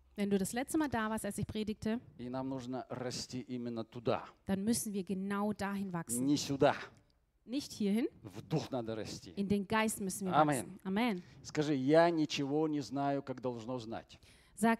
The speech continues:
Speaker 1: „Ich weiß nicht, wie es sein soll, wie
Speaker 2: А.
Speaker 1: ich's wissen soll.“
Speaker 2: Говори это. Я ничего не знаю,
Speaker 1: Sag, „Ich
Speaker 2: как
Speaker 1: weiß
Speaker 2: должно
Speaker 1: nichts,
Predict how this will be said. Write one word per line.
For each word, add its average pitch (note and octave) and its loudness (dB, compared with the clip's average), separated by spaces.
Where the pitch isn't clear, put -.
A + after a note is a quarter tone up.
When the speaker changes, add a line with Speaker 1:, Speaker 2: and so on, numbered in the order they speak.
Speaker 1:
„Ich B3 0
weiß A3 2
nicht, C#4+ 2
wie A#3+ -2
es - -4
sein A#3+ -2
soll, D#3+ -2
wie - -16
Speaker 2:
А. A#2 -4
Speaker 1:
ich's C#3 -10
wissen C4 -6
soll.“ D#3+ -6
Speaker 2:
Говори C#3 0
это. B2 0
Я C#3 2
ничего C3 -4
не C3 -4
знаю, A#2+ -4
Speaker 1:
Sag, F3+ 0
„Ich C4 0
Speaker 2:
как - 2
Speaker 1:
weiß D4+ 0
Speaker 2:
должно A#3+ -2
Speaker 1:
nichts, B2+ -2